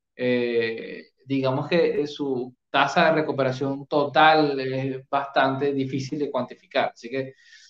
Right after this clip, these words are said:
eh, ahora mismo esto es algo difícil de hablar porque acaban de darle una mega extensión,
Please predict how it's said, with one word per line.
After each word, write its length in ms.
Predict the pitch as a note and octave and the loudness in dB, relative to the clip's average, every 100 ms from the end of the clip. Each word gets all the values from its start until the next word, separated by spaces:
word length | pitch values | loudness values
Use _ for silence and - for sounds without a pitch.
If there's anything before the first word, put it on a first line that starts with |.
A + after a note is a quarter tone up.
| _ _ _ _ _ | _ _ _ _ _
eh, 380 | C3 B2+ A2+ - | -6 -4 -4 -6
ahora 240 | C3+ C#3+ - | 0 4 6
mismo 300 | F3+ F#3 F#3 | 6 6 4
esto 160 | F3+ | 6
es 60 | F3+ | 8
algo 420 | F3 F#3+ F3+ F3+ - | 8 6 2 -2 -8
difícil 600 | - D#3 D#3+ F3 F#3+ G3 | -6 -4 0 2 2 4
de 60 | |
hablar 340 | F3 E3 D#3+ - | 6 6 6 4
porque 360 | F3 D3 C#3 B2+ | 0 0 0 2
acaban 340 | B2 C3 C3+ | 2 4 4
de 60 | D#3 | 4
darle 160 | C#3+ | 4
una 120 | D#3 D#3 - | 2 0 -6
mega 340 | D3 C#3+ C#3 C3 | -6 0 2 2
extensión, 640 | C3 B2 B2 C3 C3 - | 2 -2 0 0 0 -4